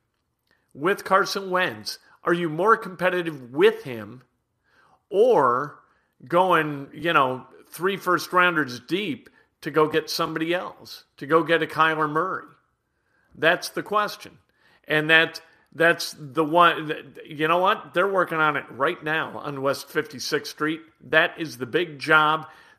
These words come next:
that they're working on, and they've got till March eighteenth to figure it out, because March nineteenth, Carson Wentz's contract vests, he gets a bonus, and the rest of his money for twenty twenty-two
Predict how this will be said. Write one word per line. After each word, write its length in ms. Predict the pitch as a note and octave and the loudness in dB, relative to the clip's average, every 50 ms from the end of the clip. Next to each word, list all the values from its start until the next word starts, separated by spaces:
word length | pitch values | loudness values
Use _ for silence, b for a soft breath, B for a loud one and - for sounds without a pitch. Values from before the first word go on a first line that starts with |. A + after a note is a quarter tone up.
| B | B
that 180 | - C#3 A#2+ - | -10 -10 -4 0
they're 160 | D#3+ E3+ E3+ | 0 2 2
working 340 | D#3 E3 E3+ E3 - D#3+ D#3 | 4 4 2 2 2 0 -2
on, 280 | D3+ D3+ D3+ D#3 D#3+ D#3 | 0 0 0 0 -2 -4
and 260 | - D3 D3+ C#3+ C#3 | -4 -4 -4 -2 -2
they've 200 | C#3 C#3 B2 B2+ | -2 -4 -2 2
got 280 | C#3+ D#3 D#3+ D#3 D#3+ | 4 4 4 4 0
till 160 | - D#3+ D3 C3 | -2 -4 -4 -2
March 320 | C3 C#3+ D#3 E3 D#3+ - | 0 0 0 0 0 -2
eighteenth 480 | E3+ D#3 D3+ - E3 E3 D#3 D#3 _ - | -4 -4 -4 -6 -8 -8 -8 -12 _ -18
to 80 | C#3+ | -18
figure 360 | B2+ - F#3 E3 D3 D3+ D3 | -14 -12 -10 -6 -2 0 2
it 60 | C#3+ C#3 | 2 4
out, 300 | C#3 D3+ F3 F3+ - - | 2 2 0 -2 -6 -10
because 280 | C#3 - D3 C3+ A2+ | -6 -6 -6 -6 -4
March 360 | B2 C#3+ D#3+ E3 - - - | -4 -4 -2 -2 -4 -6 -4
nineteenth, 600 | E3 E3 F3 F3+ E3 - F#3 G3 G#3 G#3 G3+ - _ b b b b b b b b b b b b _ _ _ | -2 -2 -2 -2 -6 -8 -8 -8 -8 -10 -14 -18 _ b b b b b b b b b b b b _ _ _
Carson 380 | - - F3 F3 D#3 - F#3 E3+ | 2 4 4 4 4 0 -2 -2
Wentz's 340 | E3+ F3 E3 - - C3+ - | -2 -2 -2 -2 -8 -10 -4
contract 560 | - E3+ E3+ E3 D3 - E3 D#3+ D3+ A2 - | -2 0 0 0 0 0 0 0 0 -2 -6
vests, 720 | A2 G2+ A2+ D3 D3+ F3 - - - - - - - - b b b b b b b | -12 0 2 2 4 4 2 -2 -6 -8 -10 -10 -10 -10 b b b b b b b
he 120 | - D3 | -10 -2
gets 240 | B2+ D3+ D#3 D#3 - | 0 0 0 0 -4
a 40 | B2+ | -2
bonus, 540 | - - D#3+ E3 F#3+ A3 A3+ G3 - - b b b b b b b _ - | 0 2 2 2 2 0 -2 -4 -6 -10 b b b b b b b _ -4
and 240 | - E3+ F#3 F#3 F#3 | 0 0 0 0 0
the 60 | F#3 | 2
rest 300 | E3 E3+ E3+ E3 E3 - | 4 4 4 4 2 -4
of 80 | E3 D3 | -6 -6
his 180 | D3+ C3 C3 | -6 -6 -4
money 240 | D3 D#3+ E3+ E3 D#3+ | -4 -2 -2 -2 -2
for 160 | C#3+ - D3 | -6 -8 -12
twenty 320 | B2+ - - F3+ F#3 F3 D#3+ | -12 -8 -6 -4 -4 -4 -4
twenty-two 800 | D#3+ - E3 E3 D#3 C#3 - - - G3 G#3 F3+ D3 C3+ B2 | -6 -6 -6 -6 -6 -6 -8 -2 2 2 4 4 2 0 -4